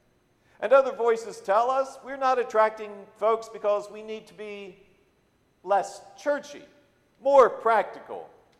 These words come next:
We need to offer classes or services of worship on how to raise our children or on how to manage our finances or how to maintain a healthy marriage.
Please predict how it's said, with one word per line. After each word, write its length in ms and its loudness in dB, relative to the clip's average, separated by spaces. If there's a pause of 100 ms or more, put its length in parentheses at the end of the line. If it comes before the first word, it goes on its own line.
(400)
We 140 -10
need 200 -12
to 80 -2
offer 360 2
classes 840 -2
or 120 -14
services 640 -4
of 160 -6
worship 480 0
on 120 -14 (400)
how 180 6
to 80 -2
raise 420 -6
our 120 -6
children 760 -4
or 240 -8
on 120 -12
how 220 6
to 80 -4
manage 360 -6
our 140 2
finances 840 -2
or 200 -16 (320)
how 220 6
to 260 0
maintain 460 -10
a 140 -10 (400)
healthy 300 -2
marriage. 600 -8